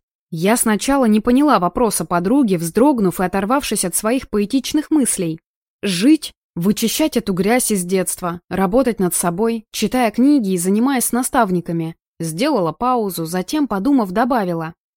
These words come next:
«И готовиться к собственным детям, знать о правильном воспитании и сделать всё, чтобы по минимуму травмировать детскую психику». Наших родителей воспитали те, кто выжил в войне. Тяжёлые были времена, и наши родители тоже травмированы.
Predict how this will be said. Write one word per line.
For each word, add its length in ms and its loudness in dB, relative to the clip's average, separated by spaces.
«И 100 2
готовиться 640 2
к 60 -12
собственным 640 -2
детям, 480 -2
знать 320 4
о 60 -2
правильном 460 2
воспитании 680 -2
и 40 0
сделать 380 -2
всё, 280 -4
чтобы 260 -2
по 160 -2
минимуму 580 2
травмировать 720 -2
детскую 440 -4
психику». 600 -8
Наших 360 0
родителей 480 0
воспитали 580 -2
те, 220 -2
кто 200 -4
выжил 340 -2
в 60 -8
войне. 560 -2
Тяжёлые 520 2
были 240 0
времена, 540 0
и 80 0
наши 280 -2
родители 460 -2
тоже 260 -2
травмированы. 840 -2